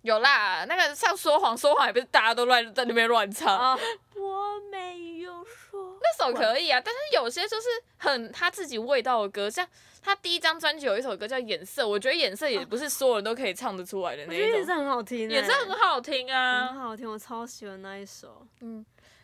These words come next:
Speaker 1: 然后我自己啊，Debbie，我抢的票大部分都是，就是其实我有一点点会抢票。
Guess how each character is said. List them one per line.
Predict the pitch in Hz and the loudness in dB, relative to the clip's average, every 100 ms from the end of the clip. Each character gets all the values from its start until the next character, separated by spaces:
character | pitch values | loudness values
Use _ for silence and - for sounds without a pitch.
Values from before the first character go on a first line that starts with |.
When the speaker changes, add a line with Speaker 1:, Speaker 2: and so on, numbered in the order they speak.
| _ | _
Speaker 1:
然 | 254 | -2
后 | 311 359 330 | 2 0 0
我 | - 262 | 0 0
自 | 254 - | -2 -8
己 | - 226 202 | -12 -4 0
啊， | 196 | 0
Debbie， | 233 240 220 196 | 0 -2 -2 -4
我 | |
抢 | 196 240 202 | -4 -6 -8
的 | 175 | -6
票 | 254 220 185 - | -2 0 0 -4
大 | - 269 | -2 0
部 | |
分 | 262 254 | 0 0
都 | 240 | -2
是， | 262 247 208 _ _ _ - | 0 -2 -2 _ _ _ -12
就 | 330 | -6
是 | 370 311 | -4 -6
其 | - 269 | -6 -6
实 | 254 | -2
我 | 233 | -2
有 | 208 | -2
一 | 226 | -4
点 | 247 208 196 | -2 -2 0
点 | 185 190 | -4 -4
会 | 208 | -8
抢 | - - - | -8 -12 -18
票。 | - 226 - | -12 -12 -12